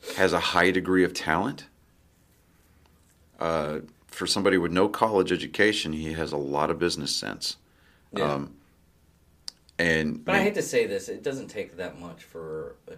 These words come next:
Speaker 2: to have a lot
Speaker 1: Yeah,
Speaker 2: of
Speaker 1: well,
Speaker 2: business
Speaker 1: with the money
Speaker 2: sense.
Speaker 1: that you've got, with the money that he's got, it, yeah, no, you're right. It doesn't take a lot of, of, of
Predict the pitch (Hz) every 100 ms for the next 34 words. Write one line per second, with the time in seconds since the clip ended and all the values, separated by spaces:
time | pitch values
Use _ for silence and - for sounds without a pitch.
0 | - 92 85 - 87 80 78 71 67 73
1 | 101 92 120 113 113 113 107 120 120 92
2 | - 85 78 82 76 87 80 87 90 98
3 | 78 76 73 73 73 67 - 64 52 71
4 | 65 67 67 64 62 67 85 78 78 64
5 | 64 67 65 60 - - 69 65 - -
6 | - 67 60 -